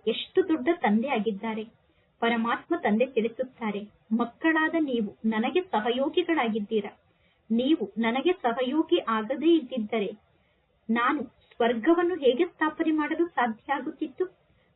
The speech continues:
ಪರಮಾತ್ಮ ತಂದೆ ತಿಳಿಸುತ್ತಾರೆ, "ಮಕ್ಕಳೇ, ಈಗ ನೀವು ನನಗೆ ಸಹಯೋಗಿಗಳಾಗಿ,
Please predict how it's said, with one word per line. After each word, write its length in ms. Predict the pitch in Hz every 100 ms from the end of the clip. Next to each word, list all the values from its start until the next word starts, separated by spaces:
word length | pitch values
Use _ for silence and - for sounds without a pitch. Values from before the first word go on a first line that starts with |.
| -
ಪರಮಾತ್ಮ 560 | 226 240 233 277 - 359
ತಂದೆ 280 | 240 233
ತಿಳಿಸುತ್ತಾರೆ, 760 | 269 233 247 - - 240 214 208 -
"ಮಕ್ಕಳೇ, 560 | 220 233 - 294 214 208 _ _ _ -
ಈಗ 240 | 247 320 381
ನೀವು 320 | 370 302 302
ನನಗೆ 360 | 285 220 254 349
ಸಹಯೋಗಿಗಳಾಗಿ, 1120 | - 226 254 262 320 359 359 294 202 -